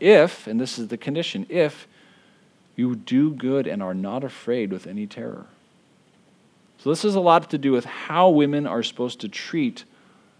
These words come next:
uh, husbands, not just every man, but husbands, right? Quiet,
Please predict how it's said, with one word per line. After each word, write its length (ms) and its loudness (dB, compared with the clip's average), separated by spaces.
uh, 200 -4
husbands, 680 -8
not 160 -6
just 280 -6
every 240 -4
man, 400 -6
but 280 -10
husbands, 800 -10
right? 220 -8
Quiet, 580 -2